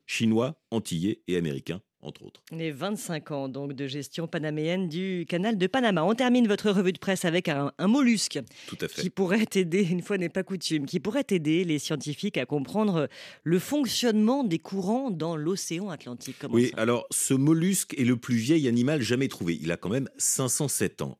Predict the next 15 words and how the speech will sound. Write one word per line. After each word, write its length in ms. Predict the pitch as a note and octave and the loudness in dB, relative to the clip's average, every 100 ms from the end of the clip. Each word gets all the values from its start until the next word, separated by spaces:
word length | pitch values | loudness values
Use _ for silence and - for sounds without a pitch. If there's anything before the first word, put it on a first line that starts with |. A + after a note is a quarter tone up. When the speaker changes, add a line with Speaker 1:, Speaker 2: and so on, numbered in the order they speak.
| _ | _
Speaker 1:
Et, 240 | B2+ A#2 - | 2 2 -4
raconte 340 | D#2 - F#2 | -12 -6 -4
le 60 | D#2 | 0
Washington 420 | D#2 - D#2+ D2+ | -2 -2 -2 -2
Post, 340 | - D#3+ - - - - - - - | 0 0 -2 -10 -18 -18 -20 -20 -8
il 100 | G2 | -4
était 200 | A2 D3+ | 0 2
destiné 420 | C#3 - C3 F3 | 2 2 2 2
à 60 | E3 | 2
devenir 320 | C#3+ C#3+ C#3 | 2 2 2
autre 240 | C3 C3 | 2 0
chose 240 | A#2+ F#3+ - | 2 0 2
qu'une 160 | B2+ | -2
simple 400 | - F#3 - A2 | 2 0 0 -2
soupe. 420 | - - E2 - | 0 -4 -6 -6